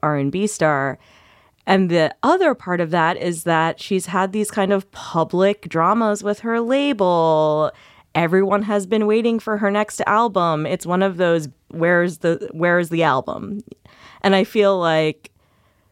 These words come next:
there is so much to just talk about to contextualize the anticipation and the lead up to this album. So, Julianne, I was wondering if you can kind of share for our listeners,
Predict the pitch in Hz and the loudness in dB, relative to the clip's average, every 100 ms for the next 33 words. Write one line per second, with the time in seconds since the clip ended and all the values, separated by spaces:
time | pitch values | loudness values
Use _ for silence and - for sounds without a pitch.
0 | _ _ _ 170 202 214 233 240 - - | _ _ _ -2 2 4 4 2 -4 0
1 | 185 202 190 202 - - 208 180 165 - | 2 2 2 0 -4 -4 0 0 -2 -6
2 | - _ _ - - 196 190 190 - 175 | -14 _ _ -8 -2 0 0 0 -2 -4
3 | 202 170 - 208 196 - 196 175 160 156 | -4 -4 -4 -4 -4 -2 -2 2 2 0
4 | 147 160 160 151 - 175 175 196 - 165 | -4 -4 -2 -2 -2 -2 0 -2 -2 -4
5 | 175 165 - 160 143 131 - 156 160 147 | -2 -2 0 0 0 -4 -4 -2 -2 0
6 | 151 156 185 - - - - _ _ _ | -2 0 0 0 -4 -12 -20 _ _ _
7 | _ _ - 165 143 - 143 123 127 - | _ _ -4 0 -2 0 0 0 -2 -8
8 | - - - 175 156 127 - 196 190 180 | -12 -8 0 2 2 0 -4 -2 0 2
9 | 151 147 123 - _ _ _ _ _ - | 0 -2 -4 -12 _ _ _ _ _ 0
10 | 190 190 190 202 214 220 202 - 165 185 | 2 2 2 0 2 0 -4 -6 -2 0
11 | 190 196 160 175 160 143 - 175 160 160 | 0 -2 -2 -2 -2 -2 -4 0 2 2
12 | 170 151 147 143 151 170 151 147 143 143 | 0 0 2 -2 -4 -4 -2 -2 -2 -4